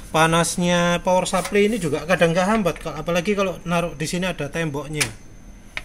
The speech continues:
Jadi lebih baik kalau udara itu dipaksa masuk dan keluarnya lewat sini. Tapi kunci utama untuk awet, yang pertama adalah motherboard, yang kedua adalah ini hard disk ini harus dikasih kipas,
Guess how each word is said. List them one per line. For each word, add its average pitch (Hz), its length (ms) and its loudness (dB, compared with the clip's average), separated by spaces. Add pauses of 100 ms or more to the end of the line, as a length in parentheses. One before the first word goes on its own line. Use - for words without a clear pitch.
(180)
Jadi 143 240 0
lebih 202 240 -2
baik 170 240 0
kalau 165 240 -2
udara 151 400 0
itu 226 80 0
dipaksa - 400 -4
masuk 135 400 0
dan 135 240 -2 (400)
keluarnya 160 400 6
lewat 165 240 2
sini. 202 320 -2 (1120)
Tapi 202 240 0
kunci 214 320 2
utama 208 400 4
untuk 165 240 0
awet, 160 320 2 (480)
yang 156 160 2
pertama 214 400 4
adalah 147 240 4
motherboard, 139 480 0 (960)
yang 147 80 -4
kedua 170 400 2
adalah 147 240 0 (880)
ini 202 240 0
hard 160 240 4
disk 175 240 -2
ini 220 80 2
harus 175 240 0
dikasih 165 400 -2
kipas, - 640 -6